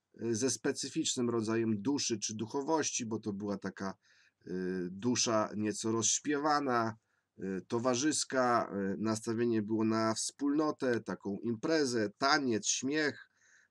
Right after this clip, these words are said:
radość. O tyle tutaj,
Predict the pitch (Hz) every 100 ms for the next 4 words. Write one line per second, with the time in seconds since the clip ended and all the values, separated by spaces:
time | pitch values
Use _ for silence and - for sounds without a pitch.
0 | - 113 127 127 117 170 - - - _
1 | _ _ _ - 135 185 180 170 190 180
2 | 170 170